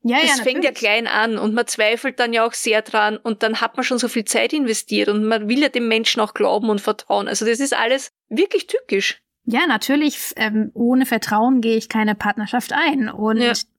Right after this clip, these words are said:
Speaker 1: das ist natürlich, diese Punkte waren das Best of, beziehungsweise natürlich eher das Worst of.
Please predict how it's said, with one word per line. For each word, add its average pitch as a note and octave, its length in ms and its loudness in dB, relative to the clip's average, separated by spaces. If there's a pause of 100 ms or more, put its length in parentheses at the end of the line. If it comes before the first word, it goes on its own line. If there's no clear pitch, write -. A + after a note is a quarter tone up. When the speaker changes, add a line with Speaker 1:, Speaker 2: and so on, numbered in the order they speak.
(120)
Speaker 1:
das A3 220 -2
ist C4 100 -2
natürlich, B3 500 0
diese C#4+ 240 2
Punkte C4+ 380 -2
waren A#3+ 560 0 (120)
das - 340 -2 (140)
Best - 320 -2
of, - 420 -2
beziehungsweise G#3 960 0
natürlich A#3+ 560 0
eher A#3+ 180 2
das A3 280 -2 (100)
Worst A#3+ 360 0
of. - 340 -2